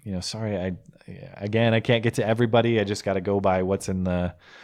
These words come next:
what's in the roll call. But you can always tweet me. You can always, um, you can always email me personally, or you can email the show. It's P D and the Beta at gmail dot com.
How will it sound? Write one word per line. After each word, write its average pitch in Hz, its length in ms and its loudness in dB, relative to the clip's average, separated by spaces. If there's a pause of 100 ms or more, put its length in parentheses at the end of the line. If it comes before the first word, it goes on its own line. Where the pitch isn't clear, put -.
(140)
what's 107 160 -2
in 98 60 0
the 92 60 0
roll 98 220 4
call. 110 180 2
But 101 120 -2
you 98 60 -6
can 95 140 -4
always 104 220 -4
tweet 113 280 -6
me. 120 180 -4
You 101 80 -2
can 87 160 -6
always, 90 420 -2
um, 85 460 -4
you 92 80 -12
can 90 140 -8
always 87 260 -4
email 92 400 -2
me 98 320 0
personally, 120 760 -4
or 92 160 -2
you 90 100 -2
can 90 140 -6
email 90 300 -2
the 82 80 -4
show. 90 320 -2
It's 92 140 -6
P 90 140 -4
D 87 100 0
and 82 80 -2
the 82 60 -4
Beta 85 200 -2
at 85 120 -4
gmail 87 300 -4
dot 78 180 -6
com. 90 320 -8